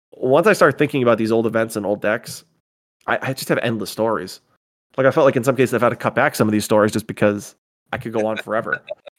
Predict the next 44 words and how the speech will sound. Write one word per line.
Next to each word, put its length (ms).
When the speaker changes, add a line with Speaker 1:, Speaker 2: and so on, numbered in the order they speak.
Speaker 1:
So 160
making 340
these 140
profiles, 720
it's 120
just, 360
it 100
lets 220
me 140
relive, 640
honestly, 320
a 20
huge 260
part 180
of 60
my 60
life 320
that 100
I 80
put 220
on 80
the 80
back 240
burner 300
when 120
I 60
started 340
teaching. 400
And 100
you're 100
right, 300
there 200
is 120
a 60
little 200
bit 100
of 60
the 60
fact 300
that 200
my 120
day 200
job 340
is 180